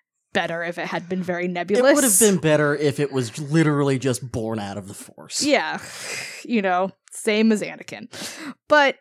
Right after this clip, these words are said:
Speaker 1: you know, a lot of people don't like it because they say, "Well,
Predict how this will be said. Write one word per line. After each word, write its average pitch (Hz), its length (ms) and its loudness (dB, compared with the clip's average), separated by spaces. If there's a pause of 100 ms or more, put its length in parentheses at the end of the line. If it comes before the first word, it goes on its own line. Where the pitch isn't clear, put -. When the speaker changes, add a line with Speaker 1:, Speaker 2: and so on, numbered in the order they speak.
(300)
Speaker 1:
you 285 100 0
know, 226 300 6
a 226 80 4
lot 240 160 6
of 262 100 0
people 233 240 2
don't 233 180 2
like 196 200 2
it - 120 0
because 202 260 -4
they 185 100 -2
say, 196 320 2
"Well, 185 380 2